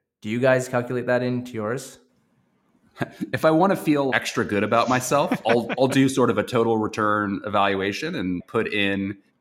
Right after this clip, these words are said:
Speaker 2: the values are what they are from Zillow or some other source of figuring out the value. But I'll sometimes look at how much appreciation and add that onto whatever cash flow. And, you know, if I wanna feel good about myself, I'll do that.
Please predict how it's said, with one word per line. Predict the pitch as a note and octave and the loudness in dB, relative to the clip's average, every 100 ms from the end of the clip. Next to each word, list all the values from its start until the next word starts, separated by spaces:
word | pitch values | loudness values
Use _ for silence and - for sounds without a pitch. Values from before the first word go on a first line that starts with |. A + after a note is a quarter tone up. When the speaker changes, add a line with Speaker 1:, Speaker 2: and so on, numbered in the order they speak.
| _ | _
Speaker 2:
the | D3 | -2
values | C#3 C3+ D#3 D#3+ | 4 4 4 2
are | C#3 | 2
what | A2 A#2 A#2 | 2 0 0
they | G2+ | 0
are | G2+ A2 D3+ - G#3+ | 0 0 -4 -8 -12
from | - G2 | -8 -6
Zillow | F#2 G#2+ A2 A#2+ | -2 0 0 0
or | G2+ F#2 - | -2 -2 -6
some | - G2 | -4 -2
other | F#2+ A2 A#2 B2 - | -2 -2 -6 -10 -14
source | - - G2 G#2 - | -12 -6 -4 -4 -8
of | F#2+ - | -14 -16
figuring | _ A2+ G#2+ | _ -6 -2
out | G2+ | -4
the | F2+ | -4
value. | F2 G2 A#2 | -4 -4 -2
But | A2 - - - | -4 -6 -14 -6
I'll | F4+ | -4
sometimes | - F#4+ G3+ B2 | -2 -2 -2 -2
look | G2 F2+ | -2 -2
at | F#2 F2 F2 - | -2 -2 -6 -6
how | A#2 | -4
much | G2+ G2 | -4 -6
appreciation | - F#2+ F#2 F#2+ - A#2+ | -8 -8 -6 -8 -6 -4
and | E2+ E2+ _ _ _ | -4 -8 _ _ _
add | G#2+ G2+ G2+ | -2 -2 0
that | G2 F#2+ | -2 -2
onto | F#2 F#2 F#2 G2 F2+ F2+ F2+ | -4 -4 -6 -8 -8 -8 -8
whatever | F#2 F#2 F2+ | -4 -4 -6
cash | - F2+ F#2+ | -6 -6 -4
flow. | G#2+ G#2 A#2 | -4 -2 -2
And, | E2+ | -6
you | D#2 _ - - | -10 _ -12 -6
know, | F#2+ | -2
if | |
I | G#2 | 0
wanna | G#2+ G2+ | -2 -2
feel | A2 | -4
good | G2+ | -4
about | F#2+ G2 | -4 -4
myself, | A2 - A#2+ - | -6 -8 -10 -4
I'll | A#2 G#2 | -4 -2
do | B2+ B2+ | -4 -4
that. | D3 F3+ - | -8 -12 -16